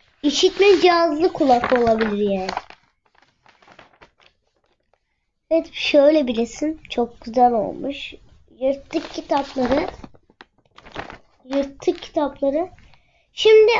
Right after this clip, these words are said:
arkadaşlar şimdi iki bin yirmi birdeki, e, şeylere bakıyoruz.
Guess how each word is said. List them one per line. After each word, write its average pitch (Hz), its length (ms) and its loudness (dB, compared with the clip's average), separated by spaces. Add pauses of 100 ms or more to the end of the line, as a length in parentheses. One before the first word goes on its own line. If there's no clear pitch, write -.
arkadaşlar 381 720 2
şimdi 427 440 6 (1700)
iki 320 240 0
bin 440 260 6
yirmi 381 320 6
birdeki, 427 680 4 (300)
e, 302 280 4
şeylere 359 540 4
bakıyoruz. 320 840 0